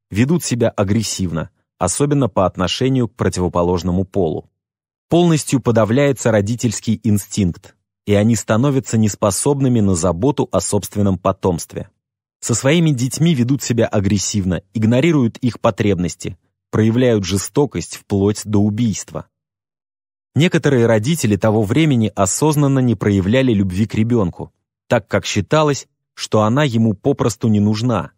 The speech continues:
и всё это пустые телячьи нежности. Такая точка зрения базировалась на воззрении психологов, что младенец не заинтересован в любви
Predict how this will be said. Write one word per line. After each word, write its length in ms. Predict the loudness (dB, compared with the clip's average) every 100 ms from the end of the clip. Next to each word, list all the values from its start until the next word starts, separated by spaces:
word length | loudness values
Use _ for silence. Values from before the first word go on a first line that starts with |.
| _ _
и 80 | -10
всё 200 | 0 0
это 140 | 0
пустые 540 | -4 -6 -6 -2 -2 -2
телячьи 480 | 0 0 0 0
нежности. 640 | 0 0 -2 -6 -10 -16 -18 _ _ _ _ _ _
Такая 460 | -2 -2 2 2 2
точка 420 | 2 0 0 -2
зрения 560 | 0 2 2 2 2 0
базировалась 800 | 0 0 2 0 2 2 0 0
на 80 | 2
воззрении 580 | 2 0 0 2 2
психологов, 720 | 0 -2 0 0 0 -2 -6 _ _ _ _ _
что 240 | -6 0
младенец 640 | 2 2 2 0 0 -2 -2
не 160 | 0
заинтересован 800 | 2 2 2 0 0 0 2 0
в 60 | 0
любви 480 | -2 0 0 -2